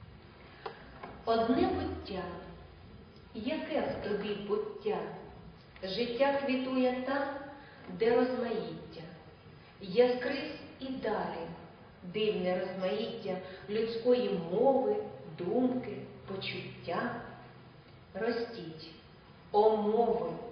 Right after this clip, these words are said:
в глибину і ввись, даруйте нам розумне і чудесне. Ці слова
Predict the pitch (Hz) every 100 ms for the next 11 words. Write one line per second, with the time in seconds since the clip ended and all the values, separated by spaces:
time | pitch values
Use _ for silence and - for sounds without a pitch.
0 | - - - 185 - 214 247 254 254 269
1 | 269 277 233 240 180 175 226 - - -
2 | - - - - 175 185 180 - - 349
3 | - 285 262 254 254 254 254 - - 180
4 | 175 - 165 208 262 - - - - -
5 | - - - - 254 240 220 175 156 151
6 | - 180 - - - - - - - -
7 | - - - - 214 202 202 202 240 247
8 | -